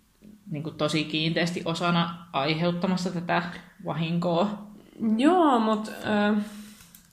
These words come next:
Speaker 2: mut onks se tavallaan vaan siitä järjestelmästä kiinni, et eiks kuitenkin vois niinku myös muunlaisissa yhteiskunta- tai talousjärjestelmissä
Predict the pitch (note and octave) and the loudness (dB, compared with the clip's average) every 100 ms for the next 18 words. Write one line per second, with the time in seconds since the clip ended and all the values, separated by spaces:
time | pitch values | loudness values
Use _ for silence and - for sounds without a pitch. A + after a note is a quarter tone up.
0 | _ _ _ G3 G3 A3 A#3 A#3 A3 B3 | _ _ _ -8 -4 -2 0 0 6 8
1 | B3 G3+ F#3 F#3 F#3 F3+ F3+ G3 G3 F#3+ | 8 8 6 6 6 4 2 4 4 4
2 | F#3+ F3+ G3 F#3 F#3 G3 G3+ G3+ F#3+ - | 0 -4 -2 -2 0 2 2 2 -2 -2
3 | - G3 G#3 G#3 - - - G3+ G3 F#3+ | 0 0 0 -2 -4 -10 -4 -2 0 2
4 | G3 G3 - F#3+ F#3+ F#3+ G3 - G#3 G3 | 2 0 -2 -6 -6 -4 -4 -2 -2 -2
5 | F#3+ F#3+ F#3 F#3 F#3 G3+ F#3+ F#3 G3 F#3+ | -2 -4 -4 -4 -4 -4 -6 -6 -6 -6
6 | F#3 - - - - - _ G3 F#3+ F#3 | -6 -10 -18 -20 -20 -20 _ -4 -4 -2
7 | G3 G3 F#3 - F3 - - A#3+ - - | -2 -2 -4 -6 -6 -8 -10 -12 -14 -18
8 | - _ _ - F#3+ F3 F3 E3+ F3+ A2 | -20 _ _ -12 -8 -8 -8 -6 -4 -4
9 | - - - _ _ _ - F#3 F#3 F#3 | -4 -12 -20 _ _ _ -8 -6 -2 0
10 | F3 F3+ - - - - - - - - | 0 -2 -4 -6 -6 -6 -8 -6 -6 -8
11 | A3 - | -10 -14